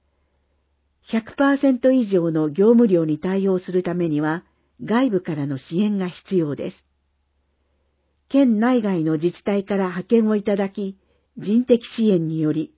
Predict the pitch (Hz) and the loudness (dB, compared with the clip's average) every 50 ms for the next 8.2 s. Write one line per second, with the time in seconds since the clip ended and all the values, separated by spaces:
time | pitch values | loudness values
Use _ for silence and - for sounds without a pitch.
0 | _ _ _ _ _ _ _ _ - 185 208 240 269 269 269 - 175 - 165 147 | _ _ _ _ _ _ _ _ -4 -2 0 2 2 0 -2 -4 -6 -4 -4 -4
1 | 151 - - - 170 214 247 262 254 269 262 254 - 269 254 233 175 165 - - | -4 -6 -8 -6 0 2 2 4 4 4 2 2 0 -2 -2 -2 -2 -4 -2 -4
2 | 165 165 - 240 226 220 - 190 175 151 - - 165 170 175 165 - - - 160 | -4 -2 0 -2 -4 -2 -2 -4 -6 -6 -4 -4 -2 -2 -2 -2 -4 -6 -8 -8
3 | 143 143 156 185 - _ _ _ _ _ _ _ _ _ _ _ 160 180 190 208 | -6 -6 -6 -8 -10 _ _ _ _ _ _ _ _ _ _ _ -8 -4 0 2
4 | 226 226 233 233 220 226 - 190 202 233 233 226 233 226 - - - 190 220 214 | 4 4 4 4 2 0 -2 2 2 4 4 4 4 2 0 0 0 0 0 2
5 | - 277 269 220 202 190 - 156 139 151 143 123 127 143 170 165 185 196 160 - | 2 2 2 2 0 -4 -4 -4 -4 -2 -4 -4 -6 -6 -4 -4 -4 -6 -6 -6
6 | 156 139 147 147 _ _ _ _ _ _ _ _ _ _ _ _ _ _ _ _ | -8 -8 -8 -10 _ _ _ _ _ _ _ _ _ _ _ _ _ _ _ _
7 | _ _ _ _ 190 190 254 269 262 - 220 180 160 151 151 147 147 156 165 185 | _ _ _ _ 0 0 0 0 2 0 0 0 0 -4 -6 -6 -6 -6 -6 -8
8 | - 160 151 - | -8 -12 -14 -14